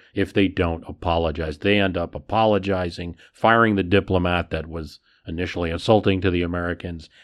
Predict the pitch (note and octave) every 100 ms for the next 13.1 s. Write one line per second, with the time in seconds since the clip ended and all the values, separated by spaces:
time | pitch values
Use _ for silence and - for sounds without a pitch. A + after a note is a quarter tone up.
0 | _ - F2+ E2+ E2 D2+ F2 F2 - D#2
1 | D#2 D2 _ _ _ F#2 F#2 F#2+ E2+ D#2+
2 | - F2+ E2+ F#2+ E2+ E2 F2 E2+ D#2+ D#2+
3 | D#2 E2 F2 F2 D#2+ D#2 - _ - D#2+
4 | D#2 D#2 C#2+ C#2+ D2 - C2+ C#2 - -
5 | _ _ _ _ - A#2+ A#2+ A2+ G2 A2
6 | A2+ G#2+ G#2+ G#2+ G2+ G2 F#2+ A#2+ A#2 A#2
7 | D3+ A2+ D#2 - _ _ - F2+ - E2+
8 | F2+ F2 D#2 - - E2+ D2+ D#2+ D2 E2
9 | D#2 D#2 E2 E2 D#2 D2+ F2+ F2 D#2+ F2+
10 | E2+ E2+ - C#2 C2+ _ - C#3+ D3 C#3
11 | G3 F3+ C#3+ C3 G2+ - A2+ G2 F#2+ E2+
12 | - _ F#2+ E2+ E2 F#2 D#2 D2+ - F2+